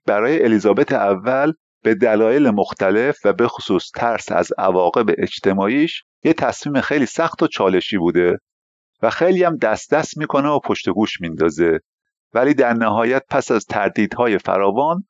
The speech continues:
حکم اعدام رو امضا می‌کنه و حکم در سال هزار و پونصد و هشتاد و هفت اجرا می‌شه.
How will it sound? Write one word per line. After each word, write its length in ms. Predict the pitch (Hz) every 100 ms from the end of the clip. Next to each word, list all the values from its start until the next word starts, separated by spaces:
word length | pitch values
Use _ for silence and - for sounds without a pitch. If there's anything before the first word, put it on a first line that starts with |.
| _ _ _
حکم 280 | 170 170 113
اعدام 360 | 101 101 131 156
رو 140 | 107
امضا 300 | 98 98 160
می‌کنه 340 | 180 160 151 143
و 240 | 143 131
حکم 300 | 135 147 - -
در 140 | 92 90
سال 360 | - 113 101
هزار 420 | 87 87 85 101
و 60 | 90 -
پونصد 220 | - 101
و 40 |
هشتاد 280 | 85 - 87
و 40 |
هفت 260 | 110 147 - -
اجرا 380 | 98 76 90 80
می‌شه. 400 | 71 - -